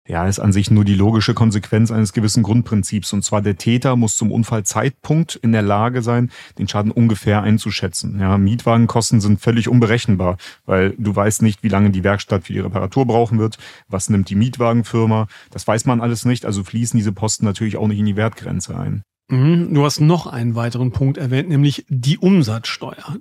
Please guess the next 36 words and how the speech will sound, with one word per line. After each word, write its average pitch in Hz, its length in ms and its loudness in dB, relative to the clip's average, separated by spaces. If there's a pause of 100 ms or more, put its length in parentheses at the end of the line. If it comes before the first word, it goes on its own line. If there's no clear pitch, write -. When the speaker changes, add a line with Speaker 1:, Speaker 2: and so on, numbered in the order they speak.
Speaker 2:
Das - 180 -4
interessiert 165 320 -2
mich 156 100 0
jetzt 131 160 -2
tatsächlich, 165 440 -2
denn 151 320 0
was 135 240 -4
hat 147 160 -2
die 170 80 0
damit 156 300 2
zu - 100 -6
tun? 131 360 -8 (420)
Speaker 1:
Ja, 92 140 0
das 98 140 0
ist 104 140 -2
ein 107 260 2
echter 107 360 -2
Verteidigungskniff 127 1200 0
und - 80 -4
da 101 180 -2
muss 107 220 0
man 113 100 0
sich 104 140 -2
schon 120 140 2
ein - 20 4
bisschen 113 240 0
auskennen. 127 440 0
Das 117 140 0
Gesetz 110 300 -2
sagt 123 260 0
nämlich, 143 540 2
und 107 80 -2
zwar - 160 -4
im 107 100 2
zivilrechtlichen 123 640 -2
Bereich, 113 320 0